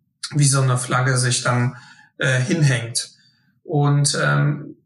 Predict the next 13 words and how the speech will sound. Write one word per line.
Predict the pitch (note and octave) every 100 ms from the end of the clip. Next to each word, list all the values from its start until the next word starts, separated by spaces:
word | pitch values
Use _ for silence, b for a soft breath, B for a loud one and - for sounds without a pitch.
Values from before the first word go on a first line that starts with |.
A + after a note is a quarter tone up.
| _ -
genau, | D3 C3+ C3+ - - -
zweitausendvierzehn | - D3 D3+ D#3+ D3+ C#3+ F#3+ F#3 G3+ E3
gegründet, | D3 C#3+ D#3+ F#3 G3 G3+ F#3
zunächst | - - - D#3 D#3 F3 -
zu | D3
zweit | - D3+ D3
angefangen | D3 E3 F#3+ F#3 E3+ E3 E3 E3
und | D3+
dann | D3 D3
haben | D#3
wir | D3+
gesagt, | C#3+ C#3+ C#3+ -
"Komm, | F3 G3 F#3+